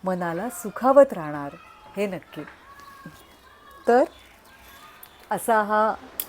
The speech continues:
झोपाळ्यावरचा लेख होता. सतत असं वाटत राहतं की आपण ज्या वेळेला पुढे जातो, त्यावेळेला मागची हुरहुर कायम आपल्या मनात असते. पण तसंच पुढे जाताना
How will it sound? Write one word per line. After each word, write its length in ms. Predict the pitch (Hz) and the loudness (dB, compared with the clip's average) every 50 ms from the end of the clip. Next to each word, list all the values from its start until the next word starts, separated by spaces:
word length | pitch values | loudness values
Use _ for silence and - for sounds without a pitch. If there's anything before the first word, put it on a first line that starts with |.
| - - - - | -12 -18 -14 -2
झोपाळ्यावरचा 760 | 196 214 220 202 - 214 196 196 196 196 196 190 185 - 220 226 | 2 4 4 4 6 4 4 4 6 4 4 2 2 0 0 0
लेख 180 | 233 202 170 165 | 2 0 0 -2
होता. 260 | - - 156 - - 156 - - - - - - - - - - - 160 - - - - - - - _ _ - - _ _ _ - - - _ - | -4 -12 -14 -14 -14 -16 -16 -18 -20 -20 -20 -20 -20 -20 -20 -20 -20 -20 -20 -20 -20 -20 -20 -20 -20 _ _ -20 -20 _ _ _ -20 -20 -20 _ 0
सतत 340 | - 311 320 311 427 427 427 | 2 4 4 4 4 2 2
असं 220 | 330 - 294 269 | 0 2 2 2
वाटत 280 | 247 208 180 208 190 - | 2 0 -2 -4 -6 -4
राहतं 300 | 190 185 180 - 202 196 | -6 -6 -4 -2 -4 -4
की 460 | 196 - 226 220 220 220 220 208 - | -2 -6 -6 -6 -6 -6 -6 -8 -8
आपण 340 | - - - - 233 233 220 | -6 -6 -4 -2 -2 -2 0
ज्या 140 | 233 220 | -2 -2
वेळेला 220 | 208 220 226 240 240 | -2 0 0 0 -2
पुढे 360 | 240 - 240 226 208 226 240 | -2 -2 -4 -2 0 -2 0
जातो, 420 | - 247 202 180 - 175 165 170 | 0 0 0 0 -2 -6 -8 -8
त्यावेळेला 600 | 165 - 185 175 180 185 190 202 208 214 214 214 233 240 _ _ _ - - - - 160 151 - - - | -6 -6 -6 -4 -2 -2 -2 -2 -2 -4 -4 -6 -8 -10 _ _ _ -20 -20 -20 -20 -20 -20 -20 -20 -6
मागची 400 | 202 214 202 196 - - - 294 | -2 -2 -2 -2 -4 -6 -4 -2
हुरहुर 340 | 302 269 254 226 196 214 247 | 0 0 0 0 0 0 -2
कायम 380 | 254 - 208 175 175 202 226 247 | -2 0 -2 0 0 -2 -4 -4
आपल्या 260 | 220 - 185 175 175 | -6 -6 -6 -6 -6
मनात 320 | 165 170 156 151 151 - | -6 -6 -8 -8 -8 -8
असते. 340 | 156 139 - - - 170 165 _ _ _ _ _ _ _ _ _ _ - - - | -10 -10 -10 -14 -16 -20 -20 _ _ _ _ _ _ _ _ _ _ -14 -2 0
पण 120 | 240 233 - - | 0 0 2 2
तसंच 280 | 254 247 - 302 320 - - - - _ _ | 2 2 4 2 0 0 -2 -10 -20 _ _
पुढे 280 | 240 233 226 240 269 294 | -6 0 4 4 4 4
जाताना 640 | 285 269 247 240 - 247 247 247 254 262 262 269 | 4 2 0 0 -2 -4 -2 -2 -4 -4 -6 -8